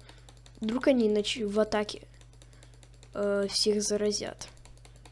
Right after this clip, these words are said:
Так, уже практически сотка. Сто. Ну, сразу минус три, минус пять уже. Блин. Что с Ашаном?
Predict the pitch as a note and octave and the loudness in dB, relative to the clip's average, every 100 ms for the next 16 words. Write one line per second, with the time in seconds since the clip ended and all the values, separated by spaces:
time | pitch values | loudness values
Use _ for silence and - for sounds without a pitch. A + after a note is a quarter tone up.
0 | - - - - - - - - - - | -20 -20 -20 -20 -20 -20 -20 -20 -20 -20
1 | - - - - - - - - - - | -20 -20 -20 -20 -20 -20 -20 -20 -20 -20
2 | - - - - - - G#3+ G#3 A#3 B3 | -20 -20 -20 -20 -20 0 0 4 6 6
3 | A#3+ A#3+ - A#3+ - B3 - B3+ B3+ B3+ | 6 2 4 2 4 2 2 4 4 4
4 | G#3+ - - - - - - - - - | -2 -2 -14 -20 -20 -20 -20 -20 -20 -20
5 | - - - - - - - - - - | -20 -20 -20 -20 -20 -20 -20 -20 -20 -20
6 | - - - - - - G#3 F3+ - - | -20 -20 -20 -12 -4 2 2 2 -10 -18
7 | - - - - - - - - - - | -20 -20 -20 -20 -20 -20 -20 -20 -20 -20
8 | - C#4 E4+ - F4 F4+ F4 D#4 D4+ C#4 | -4 6 6 8 8 8 8 8 8 6
9 | C#4 - B3+ B3 C4 C4+ C4+ - B3+ A3 | 4 0 0 2 4 4 4 2 2 2
10 | A#3+ A3 A3 - - - - - - - | 0 -4 -4 -6 -14 -18 -14 -14 -16 -14
11 | - - - - - G#3+ G#3 A3+ - - | -12 -12 -16 -20 -6 -4 -4 -4 -8 -10
12 | - - - - - - - - - - | -18 -20 -20 -20 -20 -20 -20 -20 -20 -20
13 | - - - - - G4 - F#4 - F#4 | -20 -14 -6 -4 0 2 4 6 6 6
14 | G4 G4+ B3+ A#3 | 4 4 2 0